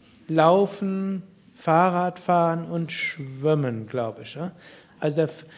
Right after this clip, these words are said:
unter Erwachsenen. Yoga ist der fünftmeist ausgeübte Erwachsenensport und ist der meist ausgeübte Sport, wo man in Yoga Stunden, also wo man einen Lehrer hat.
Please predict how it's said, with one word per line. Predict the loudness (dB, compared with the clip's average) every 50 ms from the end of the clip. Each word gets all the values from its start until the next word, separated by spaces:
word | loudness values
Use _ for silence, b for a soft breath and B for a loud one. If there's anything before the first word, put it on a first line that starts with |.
| B B B
unter | -2 0 0
Erwachsenen. | 0 0 2 2 2 2 2 -2 -8 -8 -6 -6 -6 -6 -8 -10 -14 -12 -4
Yoga | -2 -2 0 2 0 0
ist | -2 -2
der | -4 -6 -4
fünftmeist | -2 -2 -2 -2 -2 -4 -4 -2 0 2 2 0 -2 -2
ausgeübte | 0 2 2 2 0 -2 -4 -4 -2 0 0 0 -2 -4 -10 -6 -4 -2
Erwachsenensport | -2 -2 -2 -2 0 0 0 0 -2 -8 -8 -6 -6 -4 -4 -4 -6 -2 2 4 4 6 4 2 -2 -8 B B B B B B B B
und | -4 -2
ist | -2 -2 0 0
der | 0 2
meist | 2 2 2 4 4 4 4 2 -2 -8 -2
ausgeübte | 0 2 2 2 0 -2 -4 -4 0 0 0 0 -2 -6 -6 -6
Sport, | -6 -2 2 4 6 6 6 4 0 -2 -2
wo | -2 0
man | 0 0 -2 -2
in | -2 -2 -2 0
Yoga | 2 2 2 2 2 0 -2 -2
Stunden, | -6 -4 -4 -2 -2 -2 -2 -4 -6 -6 -6 -4 -4 -2
also | 0 0 0 2
wo | 2 2
man | 4 4 2
einen | 2 0 0 2
Lehrer | 4 6 6 6 4 2 0 -2 -2
hat. | -4 -8 -8 -10 -12 -16 -16